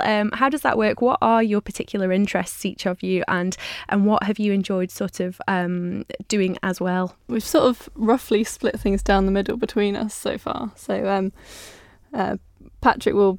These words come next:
Speaker 2: predominantly direct and I'll write when we're developing things, um, and on production, Patrick takes care of the camera side and I'll do all the sound stuff. You know, we're, we produce together. This is something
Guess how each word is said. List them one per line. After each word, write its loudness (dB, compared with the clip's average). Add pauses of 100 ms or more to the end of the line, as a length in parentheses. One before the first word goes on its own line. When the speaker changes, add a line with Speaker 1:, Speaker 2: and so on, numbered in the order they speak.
(140)
Speaker 2:
predominantly -2
direct 0
and -2
I'll -2
write 2
when 0
we're -4
developing 0
things, -2
um, -2
and 0
on -2
production, 0 (180)
Patrick -4
takes -6
care 0
of -6
the -4
camera 0
side -2
and 0
I'll 0
do 0
all 0
the -4
sound 2
stuff. -4
You -8
know, -8
we're, -4 (400)
we 2
produce 2
together. 0
This -2
is -4
something 0